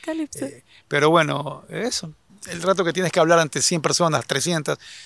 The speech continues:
Speaker 2: te estarás vergonzoso hasta que te escuchas la voz en el micrófono y empiezas a hablar.
Speaker 1: Claro.
Speaker 2: Y es tu trabajo.
Speaker 1: ¿Y la relación con tus padres cómo siempre se, cómo?
Speaker 2: Muy buena, excelente. Mi padre ya murió.
Speaker 1: Ujú.
Speaker 2: Eh, con mi madre todo muy bien. Yo crecí un, yo no he tenido ningún conflicto en mi vida, afortunadamente. Es decir,
Speaker 1: Ah.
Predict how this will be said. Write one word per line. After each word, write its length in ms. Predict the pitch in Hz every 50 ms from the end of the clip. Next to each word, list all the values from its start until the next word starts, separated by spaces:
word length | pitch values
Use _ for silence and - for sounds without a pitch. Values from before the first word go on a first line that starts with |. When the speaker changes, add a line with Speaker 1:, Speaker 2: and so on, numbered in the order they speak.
| - _ -
Speaker 2:
te 80 | - 143
estarás 400 | 131 - - - 147 156 151 151
vergonzoso 400 | 160 147 143 135 - 175 160 147
hasta 160 | 151 143 135
que 240 | - - 131 127 135
te 140 | - - -
escuchas 340 | - - 156 139 - 156 143
la 80 | 139
voz 140 | 139 143 139
en 40 | 143
el 60 | 135
micrófono 360 | 131 127 - 151 143 - 139 127
y 20 |
empiezas 280 | 123 120 127 - 127 117
a 20 | 117
hablar. 160 | 120 - -
Speaker 1:
Claro. 340 | 208 202 190 196 190 185 - -
Speaker 2:
Y 60 | 151
es 80 | 127 -
tu 80 | -
trabajo. 380 | - - 139 127 127 - - -
Speaker 1:
¿Y 380 | 247 269 277 277 277 277 277 269
la 160 | 269 269 269
relación 340 | 277 269 269 269 285 302 302
con 140 | 330 320 294
tus 120 | 311 285
padres 360 | - 285 277 277 285 294 277
cómo 240 | - 269 262 254 254
siempre 280 | 277 269 247 233 247 233
se, 140 | - - -
cómo? 220 | - 233 233 233
Speaker 2:
Muy 80 | 214 165
buena, 240 | 151 180 190 156
excelente. 420 | 139 - - 147 156 185 165 - 147
Mi 80 | 143
padre 200 | 131 160 147 147
ya 60 | 151 143
murió. 360 | 139 139 151 165 196 220 - - - -
Speaker 1:
Ujú. 300 | 214 190 202 214 240 262 - -
Speaker 2:
Eh, 140 | 143 131
con 120 | 127 135 131
mi 60 | 131
madre 240 | 135 147 151 147 143
todo 240 | - 151 143 143 131
muy 100 | 135 135
bien. 560 | 135 151 175 190 196 190 175 165 165 156 147
Yo 120 | 147 185 -
crecí 280 | - 254 190 262 277
un, 380 | 277 285 277 262 254 226 202 - - - - - - - - - - _
yo 180 | - 143 180 240
no 80 | 302
he 20 | 262
tenido 200 | 285 269 269 262
ningún 140 | 262 262 220
conflicto 320 | 220 185 226 262 - 233
en 60 | 208
mi 60 | 214
vida, 100 | 233 233
afortunadamente. 920 | 202 - 196 165 - 175 185 202 208 208 240 269 262 190 - 294 - 139 143
Es 100 | 330 -
decir, 140 | 185 - 175
Speaker 1:
Ah. 200 | 170 165 160